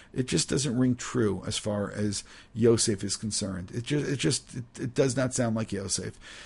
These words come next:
I mean, this is the Yosef at the age of seventeen is able to lecture, you know, Missus Potiphar and say, you know, "Thank you very much for your kind offer, but this would be a sin against my, this would be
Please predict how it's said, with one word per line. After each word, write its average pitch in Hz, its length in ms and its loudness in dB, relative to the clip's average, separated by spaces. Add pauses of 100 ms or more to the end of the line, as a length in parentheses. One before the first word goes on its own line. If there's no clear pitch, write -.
(120)
I 120 40 -4
mean, 139 160 4
this 180 180 4
is 160 140 2
the 143 100 4
Yosef 127 540 6
at 110 160 2
the 123 100 4
age 123 160 4
of 120 100 0
seventeen 120 540 2
is 107 100 2
able 110 280 0
to 110 360 0 (220)
lecture, 113 760 4
you 107 120 2
know, 110 100 4
Missus 110 320 2
Potiphar 120 560 2
and 107 100 -2
say, 104 200 -4
you 110 160 -2
know, 113 260 -2 (520)
"Thank - 260 0
you 151 80 0
very 165 160 4
much 156 220 0
for 156 100 -4
your 151 100 0
kind 139 300 0
offer, 117 380 0 (220)
but 113 140 4
this 123 200 2
would 123 100 2
be 117 140 4
a 113 40 2
sin 113 220 2
against 107 380 0
my, 101 220 -2 (200)
this 165 220 8
would 139 200 4
be 127 360 6